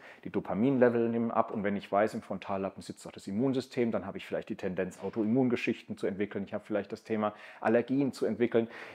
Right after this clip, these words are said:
diese Unverträglichkeiten zu entwickeln. Ich habe gegebenenfalls so, äh, äh, Reaktionen über, über Histaminverschiebungen, die dann, ähm, auftauchen, die ich vorher nicht hatte.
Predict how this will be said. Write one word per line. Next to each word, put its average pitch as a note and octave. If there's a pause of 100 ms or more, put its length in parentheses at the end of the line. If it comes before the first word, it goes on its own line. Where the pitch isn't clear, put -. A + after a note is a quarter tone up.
(100)
diese A2+
Unverträglichkeiten B2
zu -
entwickeln. A2
Ich G2+
habe G#2+ (100)
gegebenenfalls G#2+
so, G2+
äh, G2+ (680)
äh, -
Reaktionen G#2+
über, G#2 (120)
über G2+ (120)
Histaminverschiebungen, A#2
die G#2+
dann, G#2
ähm, G#2+ (140)
auftauchen, A#2
die A2+
ich -
vorher A2
nicht G#2+
hatte. A2+